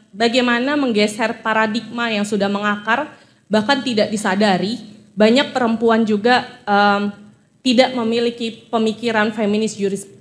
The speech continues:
eh, jurisprudence dalam alam pikirannya. Em, sehingga untuk menggeser paradigma patriarki itu sendiri adalah hal yang sulit dan tidak mudah. Terutama bagi perem-, rekan-rekan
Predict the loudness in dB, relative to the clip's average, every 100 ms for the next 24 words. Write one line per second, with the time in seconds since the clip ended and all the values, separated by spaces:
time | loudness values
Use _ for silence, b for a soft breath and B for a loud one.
0 | -10 -4 0 0 0 -2 -4 -4 0 0
1 | 0 -2 0 2 2 -2 -8 0 2 2
2 | 0 -2 -2 -2 -4 -8 -12 -20 _ _
3 | _ _ _ _ _ -2 0 0 0 2
4 | 4 6 6 6 4 2 2 0 2 4
5 | 6 6 6 2 0 2 2 0 -2 -6
6 | -6 -8 -6 -6 -6 -6 -8 -8 -8 -6
7 | -6 -6 -6 -8 B B B -4 2 4
8 | 4 4 4 4 4 2 0 0 -2 -2
9 | -2 -2 0 0 0 -2 -2 -4 -14 -20
10 | -20 _ _ _ _ -4 -2 2 4 4
11 | 4 4 2 0 -2 -2 0 0 2 2
12 | 4